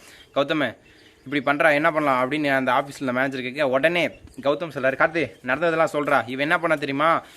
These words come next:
கர்ப்பமா இருக்கேன், கர்ப்பமான்னு சொல்லி என்னையும் என் குடும்பத்தை மொத்தத்தையும் ஏமாத்தி, இவ பொய்யான ஒரு வேஷம் போட்டு நடுத்தெருவுல நீ பாட்டிட்டா என்ன,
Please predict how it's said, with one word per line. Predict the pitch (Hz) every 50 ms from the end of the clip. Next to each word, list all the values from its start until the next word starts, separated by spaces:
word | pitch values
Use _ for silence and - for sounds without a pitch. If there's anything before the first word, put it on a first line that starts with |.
| - _ -
கர்ப்பமா | 123 139 147 170 180 175 170
இருக்கேன், | 165 156 151 160 156
கர்ப்பமான்னு | 131 151 147 156 175 170 165
சொல்லி | 151 - 160 156 160
என்னையும் | 156 151 160 165 165 165
என் | 156 139
குடும்பத்தை | 160 156 156 165 156 156 147
மொத்தத்தையும் | 143 143 - 170 160 160 170 160 151 151
ஏமாத்தி, | 160 165 160 156 151 165
இவ | 165 165
பொய்யான | 147 - 151 151 160 170 170 170 165
ஒரு | 156 147
வேஷம் | 147 156 151 180 165
போட்டு | 151 160 160 226
நடுத்தெருவுல | 220 180 147 160 165 170 170 165 175 170
நீ | 160 156
பாட்டிட்டா | 147 - 165 170 165 160 170 160
என்ன, | 160 151 151 143 123 101